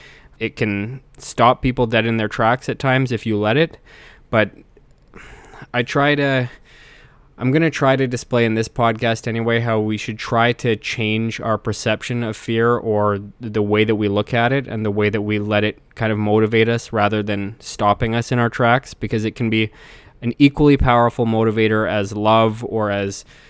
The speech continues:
compassion or anything else that you would typically think of that drives you forward. Fear to me is just more of a kind of push at your back rather than something that's drawing you in.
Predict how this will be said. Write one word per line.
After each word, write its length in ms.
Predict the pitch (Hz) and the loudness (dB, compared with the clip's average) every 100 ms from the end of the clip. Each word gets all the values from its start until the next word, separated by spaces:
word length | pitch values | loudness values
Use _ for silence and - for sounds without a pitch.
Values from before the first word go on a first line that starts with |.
| - | -20
compassion 720 | - 110 117 113 110 - 113 110 | -12 -2 4 6 4 2 -2 -2
or 300 | 92 104 - | -2 -4 -4
anything 480 | 117 123 123 123 117 | -2 -2 -2 -4 -2
else 280 | 110 113 - | -2 -2 -4
that 140 | 113 | -6
you 240 | 110 110 104 | -2 -4 -4
would 240 | 110 107 - | -4 -6 -4
typically 460 | 131 123 - 117 | -4 -4 -4 -4
think 280 | 110 117 113 | -2 -4 -2
of 300 | 127 120 120 | -2 -2 -4
that 160 | 117 110 | -6 -6
drives 420 | 113 104 110 107 | -2 2 2 0
you 80 | 110 | -4
forward. 580 | - 107 104 127 156 - - _ _ _ _ _ _ - - | -4 -2 -2 -2 -6 -8 -20 _ _ _ _ _ _ -20 -20
Fear 380 | - 143 131 | -4 -2 0
to 120 | 131 127 | -2 -4
me 260 | 123 123 | -2 -2
is 140 | 117 110 | -4 -4
just 240 | 117 - | -8 -6
more 300 | 113 110 110 | -4 -2 -2
of 100 | 107 | -2
a 340 | 104 101 101 110 | -2 -2 -4 -8
kind 140 | - 107 | -8 -6
of 200 | 98 - | -8 -2
push 340 | - 127 - | 0 0 -2
at 180 | - 117 | -6 -6
your 140 | 113 | -4
back 420 | 98 101 104 120 - | -4 0 0 -2 -2
rather 300 | 107 104 104 | -2 0 -2
than 160 | 104 | -4
something 300 | 101 107 104 | -6 -8 -6
that's 160 | 104 98 | -6 -8
drawing 460 | 104 104 101 107 104 | -6 -2 0 0 -2
you 160 | 98 | -2
in. 260 | 101 123 | -2 -2